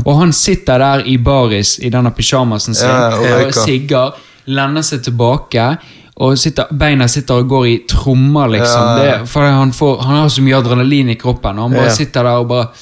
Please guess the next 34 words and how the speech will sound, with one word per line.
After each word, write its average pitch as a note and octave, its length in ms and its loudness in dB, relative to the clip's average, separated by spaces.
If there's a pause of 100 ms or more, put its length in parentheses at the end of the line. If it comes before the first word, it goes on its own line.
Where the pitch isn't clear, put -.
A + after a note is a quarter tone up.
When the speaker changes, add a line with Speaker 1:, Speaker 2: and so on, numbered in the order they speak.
(600)
Speaker 1:
åh, C3+ 480 4
han, C3+ 160 0 (120)
han C#3+ 120 2
vet D#3+ 160 2
ikke - 120 -2
hva D3+ 80 2
han, C3 160 4 (100)
liksom, B2+ 480 2
Speaker 2:
Nei. A#2 280 -2
Speaker 1:
åh, D#3+ 240 2
jeg B2+ 80 0
følte C3+ 340 0
jeg B2 80 2
så B2 180 0
rush A#2+ 340 0
på A2+ 80 -2
dette G#2+ 220 -4
her, A2+ 160 0
liksom, A2+ 260 0
Speaker 2:
Ja. A2 60 0
Speaker 1:
sant? A#2+ 280 -2 (340)
Adrenalinet C#3+ 540 2
bare B2 180 0
går, C3 360 0
og B2 60 2
moren B2+ 380 2
bare, A#2 220 0
«Det C3+ 120 0
er F3 60 2
ikke D3 160 -4
vittig», A#2+ 320 -2
og A#2+ 60 2
han A#2+ 140 2
bare, A2+ 460 0